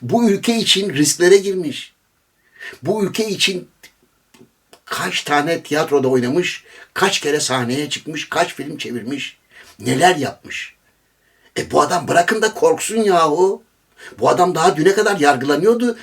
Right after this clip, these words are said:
Yurt dışına çıkış yasağı vardı. Hatta bir ara evinden çıkması bile yasaktı. E bırakın da korksun bu adam. Bu adama niye hadsiz diyorsunuz? Ya bilmiyorum ama ben hicap duyuyorum böyle durumlarda.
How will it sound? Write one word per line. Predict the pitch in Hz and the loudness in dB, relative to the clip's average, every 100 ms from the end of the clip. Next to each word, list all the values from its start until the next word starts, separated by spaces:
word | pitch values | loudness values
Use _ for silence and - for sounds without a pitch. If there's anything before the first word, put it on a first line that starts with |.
| - | -10
Yurt | 123 180 | -4 -4
dışına | 185 - 190 | -2 0 0
çıkış | - 180 175 | -2 -4 0
yasağı | 170 - 202 | 0 2 4
vardı. | 226 226 214 | 4 4 2
Hatta | 170 - 208 170 | 0 0 2 4
bir | |
ara | 196 214 202 - - | 2 2 -4 -12 -4
evinden | 147 147 202 226 | 0 2 2 2
çıkması | 226 233 220 208 | 0 -2 -2 4
bile | 180 | 4
yasaktı. | 147 127 123 - 95 - _ _ - - - | 4 -2 -8 -10 -16 -18 _ _ -20 -10 -4
E | 127 | 0
bırakın | 175 180 233 233 | 2 2 2 2
da | 220 | 2
korksun | 175 160 - 185 214 | 2 2 2 -2 4
bu | 233 | 4
adam. | 214 165 120 - _ _ _ - - | 4 0 -4 -14 _ _ _ -16 -4
Bu | 165 | -2
adama | 165 175 - - - | 2 2 2 -2 -10
niye | 123 139 202 | 2 4 6
hadsiz | 202 220 - 240 185 | 6 4 0 -2 0
diyorsunuz? | 220 185 160 135 - - _ _ _ _ _ _ _ - | 4 4 2 -6 -6 -16 _ _ _ _ _ _ _ -18
Ya | - | -16
bilmiyorum | 90 156 220 190 151 | -10 -4 0 2 4
ama | 196 170 156 | 4 2 2
ben | 151 135 - _ _ _ _ _ _ _ - | 2 2 -4 _ _ _ _ _ _ _ -8
hicap | 123 175 175 | -2 -2 -4
duyuyorum | 139 117 98 92 | -4 -4 -4 -8
böyle | 95 92 | -10 -10
durumlarda. | 90 90 87 85 80 | -12 -12 -12 -14 -18